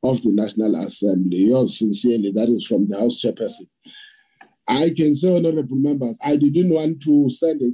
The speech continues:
correspondence, but I know the answer would be simple. If the members agree with it, that, uh, I will be able to say the committee last week, or this week, I'm saying last week, this week, uh, on the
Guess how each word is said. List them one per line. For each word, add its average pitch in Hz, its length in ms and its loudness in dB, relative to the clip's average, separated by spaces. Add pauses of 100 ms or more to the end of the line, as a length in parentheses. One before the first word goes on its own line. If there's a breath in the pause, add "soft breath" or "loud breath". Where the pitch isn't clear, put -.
correspondence, 127 600 -4
but 127 160 -8
I 131 100 -6
know 156 260 2
the 143 220 -6
answer 151 260 -6
would 123 340 -6
be 120 80 0
simple. 160 540 0
If 143 280 -2
the 131 100 -8
members 143 400 -2
agree 123 440 0
with 147 280 4
it, - 240 2 (600)
that, 131 300 0
uh, 139 220 0
I 127 100 0
will 147 260 4
be 139 240 2
able 127 260 2
to 123 100 -2
say 139 280 2
the 117 240 0
committee 151 560 2
last 127 320 0 (100)
week, 147 260 4 (760)
or 131 180 2
this 160 280 0
week, 147 180 2
I'm 127 140 0
saying 143 240 -2
last 123 320 0
week, 131 220 0
this 165 240 0
week, 160 300 0
uh, 156 60 2
on 139 680 2
the 135 680 2